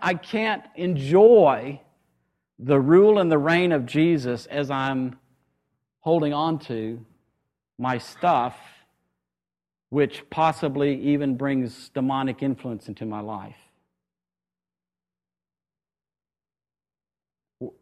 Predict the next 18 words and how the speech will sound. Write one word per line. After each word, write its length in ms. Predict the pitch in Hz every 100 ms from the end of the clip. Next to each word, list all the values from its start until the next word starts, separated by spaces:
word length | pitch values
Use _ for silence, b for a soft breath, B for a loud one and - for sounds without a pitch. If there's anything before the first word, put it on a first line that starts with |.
| -
I 40 |
mean, 220 | 175 165 - _ _ _ _ _ _ _ _ _ _ _ _ -
by 60 |
letting 200 | 180 233
go 120 | 214 233
of 80 |
our 100 | 196
stuff, 340 | 156 - 240 226
we, 140 | 208
we 140 | 202 247
get 100 | -
to, 180 | 170 147
like, 260 | 170 156 -
move 260 | 190 240
out 140 | 240 240
into 160 | 226
the 180 | 196 202
open 360 | 240 294 -